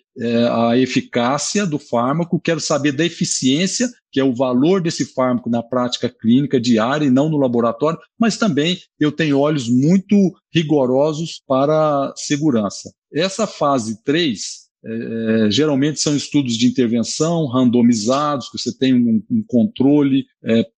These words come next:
em alguns raros casos você pode usar placebo, mas na maioria das vezes você compara com a terapia padrão,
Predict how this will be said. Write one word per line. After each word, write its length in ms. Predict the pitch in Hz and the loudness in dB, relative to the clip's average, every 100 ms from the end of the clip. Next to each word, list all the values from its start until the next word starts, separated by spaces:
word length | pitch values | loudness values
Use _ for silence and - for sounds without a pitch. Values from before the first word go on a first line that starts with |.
| _ | _
em 240 | 185 208 208 | 4 4 4
alguns 480 | 185 151 233 247 | 0 2 2 2
raros 360 | - 170 170 - | 0 -2 -4 -6
casos 400 | - 147 139 143 | -4 -2 0 -2
você 120 | 147 | -4
pode 320 | - 143 131 | -2 -2 0
usar 220 | 123 127 127 | -2 -2 -2
placebo, 500 | 127 117 - 165 147 | -2 -4 -4 -4 0
mas 120 | 135 | 0
na 80 | 135 | 2
maioria 380 | 139 143 143 | 2 2 2
das 220 | 135 127 120 | 2 0 2
vezes 160 | 131 | 0
você 200 | 135 - | 0 -2
compara 640 | 131 143 123 131 127 120 | -2 0 0 0 0 -2
com 180 | 117 127 | -2 -2
a 80 | 123 | -2
terapia 520 | 127 120 117 110 110 | 0 0 0 0 0
padrão, 520 | - 151 123 123 160 | 0 -2 0 0 -2